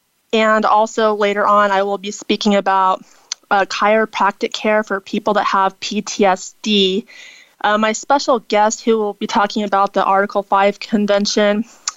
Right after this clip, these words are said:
is Joanna Martin. Her pen name is Publius Hulda, and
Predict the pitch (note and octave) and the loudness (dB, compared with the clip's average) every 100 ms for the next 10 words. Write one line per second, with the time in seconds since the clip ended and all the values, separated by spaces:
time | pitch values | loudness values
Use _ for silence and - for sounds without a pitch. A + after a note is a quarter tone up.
0 | - G#3 G3+ G3 - - G#3 G#3 A3 A#3 | 0 2 2 0 -6 -2 0 2 2 2
1 | G3 G3+ - G#3+ G3+ - G3 G3 - A3+ | 2 0 0 0 0 0 -2 -2 -2 0
2 | A3 G3+ G3+ G3 G3 - A3 G#3+ G3+ F#3+ | 2 0 0 0 -2 -2 0 2 2 0
3 | - A3+ G#3+ F#3+ F#3+ F#3+ | -2 -2 2 2 2 0